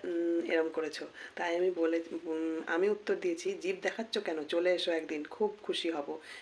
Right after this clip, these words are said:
একসাথে বসে চা খাবো আর জমিয়ে গল্প করব।" আচ্ছা, একদিন, আহ, হঠাৎ দেখবে তোমার,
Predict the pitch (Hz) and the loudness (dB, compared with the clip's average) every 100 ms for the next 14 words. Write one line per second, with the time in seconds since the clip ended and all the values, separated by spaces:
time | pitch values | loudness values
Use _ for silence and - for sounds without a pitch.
0 | - 156 - 180 190 170 165 185 185 175 | -4 -4 -2 -4 -4 -2 -2 -2 -2 -4
1 | 160 170 185 - 160 151 165 165 196 165 | -2 -2 -2 -2 -4 0 2 2 2 2
2 | 135 135 - 147 147 151 - - - - | 0 -2 -6 -6 -6 -10 -12 -16 -16 -16
3 | - 147 - 156 143 - 165 165 190 202 | -10 -10 -6 -6 -2 2 2 2 2 2
4 | - - - 160 165 160 160 170 185 202 | 0 -6 -2 2 4 2 -2 -2 2 2
5 | 208 - - 170 165 - 240 330 - - | 0 -16 2 4 4 4 2 0 -10 -4
6 | 202 180 180 | 0 2 2